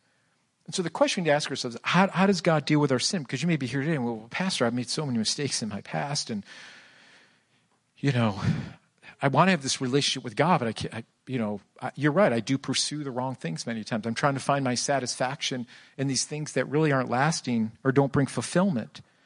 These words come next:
So how does God deal with our sin? Not just by condemning us and leaving us the way we are,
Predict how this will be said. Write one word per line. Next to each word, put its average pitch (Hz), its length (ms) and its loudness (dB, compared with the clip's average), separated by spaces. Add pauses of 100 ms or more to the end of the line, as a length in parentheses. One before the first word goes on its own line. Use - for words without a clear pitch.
(220)
So - 140 2
how 185 120 6
does 240 140 4
God 185 180 4
deal 175 140 4
with 156 140 4
our 143 80 6
sin? 151 480 -2 (1400)
Not 196 180 6
just - 300 0 (460)
by 151 140 6
condemning 170 560 6
us 123 240 4
and 135 140 -4
leaving 160 320 4
us - 400 0
the 131 80 4
way 131 180 6
we 120 220 4
are, 120 420 4